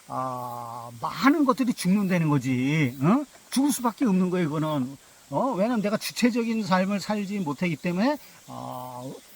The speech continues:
다른데, 어? 의존하게 되니까, 그렇게 되면 어떻게, 그, 종속화되고 놓여야 된다고 제가 수도 없이 말씀드렸잖아요. 그러면서 이제 교재에서 뭐라고 그러냐면, "삶을 즐기라", 이거, 즐기라.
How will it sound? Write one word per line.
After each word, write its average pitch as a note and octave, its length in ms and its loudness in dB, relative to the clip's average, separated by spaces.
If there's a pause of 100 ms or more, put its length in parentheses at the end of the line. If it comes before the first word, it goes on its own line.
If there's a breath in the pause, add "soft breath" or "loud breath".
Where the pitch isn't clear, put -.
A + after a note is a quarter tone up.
(200)
다른데, G3 520 2 (120)
어? G#3 260 4
의존하게 G3 880 4
되니까, F#3 720 0
그렇게 F#3+ 240 -6
되면 G3+ 200 -4
어떻게, C#3+ 320 -4 (420 loud breath)
그, D3 460 2
종속화되고 F#3 800 4
놓여야 D#3+ 380 0
된다고 D#3 340 0
제가 D#3 220 0
수도 A#3 420 -2
없이 A3+ 200 0
말씀드렸잖아요. D3 1120 -2 (1500 loud breath)
그러면서 G3 640 2
이제 G3+ 200 0
교재에서 D#3 560 0
뭐라고 C#3 320 0
그러냐면, C3 360 -2 (460 loud breath)
"삶을 G#3+ 480 0
즐기라", F3+ 560 -2
이거, B2 200 -12
즐기라. C3 420 -10